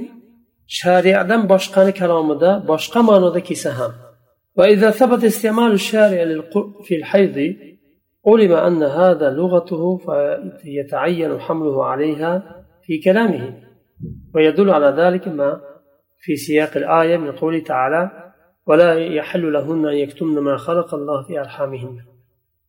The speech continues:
Agar shariat shu qur' so'zini hayzda ishlatganiga dalil bo'lsa, demak, shu so'zdan murod nima ekani bayon bo'ldi. Shariat bu so'zni nima ma'noda ishlatganligi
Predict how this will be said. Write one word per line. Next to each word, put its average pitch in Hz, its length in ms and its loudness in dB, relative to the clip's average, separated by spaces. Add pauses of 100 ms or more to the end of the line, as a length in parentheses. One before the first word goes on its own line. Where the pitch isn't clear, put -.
(120)
Agar 208 260 6
shariat 208 540 4 (340)
shu - 200 -8
qur' - 320 -4
so'zini 170 380 0
hayzda - 1000 -2
ishlatganiga 165 800 -2 (560)
dalil 175 280 4
bo'lsa, 135 280 2 (480)
demak, 226 360 4 (380)
shu - 220 -6
so'zdan 208 480 2 (420)
murod 190 420 4
nima 196 180 4
ekani 165 400 0
bayon 196 300 2
bo'ldi. 139 280 -4 (600)
Shariat 190 540 2
bu 175 120 -2
so'zni 170 400 -2
nima 160 260 -2
ma'noda 170 400 2
ishlatganligi 147 760 -6